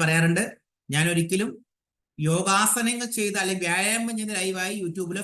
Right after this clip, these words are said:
Facebook-ലോ Instagram-ലോ ഇടാറില്ല. എന്നോടൊപ്പം അറ്റൻഡ് ചെയ്യുന്ന ആളുകൾക്ക് കൃത്യമായൊരു സൊല്യൂഷൻ കൊടുക്കാറുണ്ട്. അപ്പോ മൈഗ്രെയിനും ഹെഡേക്കും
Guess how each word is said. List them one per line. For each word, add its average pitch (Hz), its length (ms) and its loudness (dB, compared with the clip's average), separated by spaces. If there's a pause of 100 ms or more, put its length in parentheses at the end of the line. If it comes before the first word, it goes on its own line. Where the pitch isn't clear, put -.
Facebook-ലോ 165 440 -2
Instagram-ലോ 151 400 -2
ഇടാറില്ല. 123 300 -4 (1400)
എന്നോടൊപ്പം 240 580 0
അറ്റൻഡ് 190 340 -4
ചെയ്യുന്ന 170 280 0
ആളുകൾക്ക് 143 420 -4 (680)
കൃത്യമായൊരു 208 600 -2
സൊല്യൂഷൻ 170 360 -4
കൊടുക്കാറുണ്ട്. 113 400 -8 (1500)
അപ്പോ 190 160 -2 (1080)
മൈഗ്രെയിനും 262 520 2 (320)
ഹെഡേക്കും 220 480 0